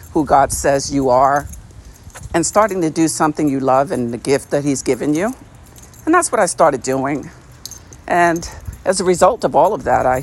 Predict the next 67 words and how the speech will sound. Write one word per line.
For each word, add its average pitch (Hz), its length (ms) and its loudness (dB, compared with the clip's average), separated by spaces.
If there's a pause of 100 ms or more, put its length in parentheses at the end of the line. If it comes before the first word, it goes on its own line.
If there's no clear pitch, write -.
(120)
came 139 240 -2
up 135 80 -2
with 135 180 -2
a 127 60 -2
faith - 280 -2
model, 131 300 0
my 147 280 0
faith 131 240 0
model. 156 380 -2 (440)
When 143 120 -6
people 170 260 -2
started 147 360 0
asking 147 320 2
me, 143 100 0
"How 208 160 0
do 381 60 0
you 330 120 0
do 233 140 0
it, 202 80 -2
Sharon? 190 320 0
How 165 100 -2
do 170 80 -4
you 175 80 -2
do 170 240 -2
it?" 196 100 -2
I 180 80 0
was 202 180 -8
like, 202 180 -2
"I 262 100 0
use 302 240 -4
my 311 120 0
faith 339 260 -4
model." - 340 -4 (640)
Right, - 240 2
because 165 300 0
I - 60 4
was 214 180 -2
just 208 160 -6
telling 220 240 -2
them 147 220 0
that 151 100 4
I 143 80 6
no 151 160 -4
longer 175 320 -2
sat 175 240 -2
around 185 220 -2
and 175 100 -2
watched 190 300 0
T 220 120 -4
V 320 220 -2
anymore. 131 500 0 (1000)
I 156 80 0
started 185 340 0
taking 196 280 0
care 226 200 4
of 208 80 0
myself 226 480 0
and 220 120 -2
my 226 100 4
business 202 560 0
and 135 160 -2
the 147 120 -2
things 170 300 0
I 190 60 4
wanted 196 300 -2
to 196 100 -2
do. 202 320 0